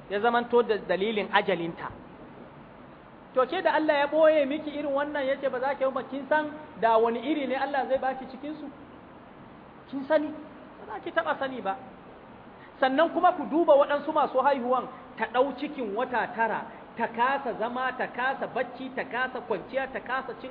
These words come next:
abinci, kullum tsaftar da yawu, ta je asibiti a riƙa sa ta tana wani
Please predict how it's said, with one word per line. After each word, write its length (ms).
abinci, 440
kullum 320
tsaftar 360
da 80
yawu, 340
ta 100
je 140
asibiti 520
a 160
riƙa 320
sa 160
ta 120
tana 320
wani 300